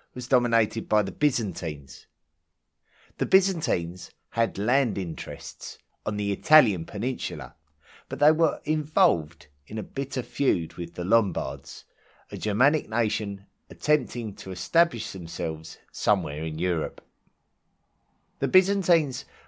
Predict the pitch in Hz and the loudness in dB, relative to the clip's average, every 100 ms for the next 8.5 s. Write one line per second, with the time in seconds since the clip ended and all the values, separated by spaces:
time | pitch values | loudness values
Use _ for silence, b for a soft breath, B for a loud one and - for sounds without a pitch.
0 | b 208 202 143 117 107 - 123 110 113 | b -2 6 6 6 2 0 -6 -4 -2
1 | 101 - - - 110 110 110 104 90 160 | -2 -4 -8 -4 -2 2 4 4 4 4
2 | 160 101 82 90 82 82 - 73 67 - | 6 4 0 -4 -6 -6 -8 -8 -8 -12
3 | _ b b b b 110 113 185 170 185 | _ b b b b -4 2 2 2 0
4 | 170 - 135 143 135 123 120 127 - - | -2 2 2 4 2 0 0 -4 -6 2
5 | 90 90 90 _ _ _ 92 82 104 123 | 4 4 0 _ _ _ -8 -4 0 2
6 | 135 - 120 113 - 101 - - 98 92 | 0 -2 -2 -2 -4 -8 -8 -4 -2 -2
7 | - _ _ _ 98 85 - 135 113 78 | -10 _ _ _ -6 -6 -2 -2 -2 -4
8 | 76 - - - - | -8 -8 -14 -16 -16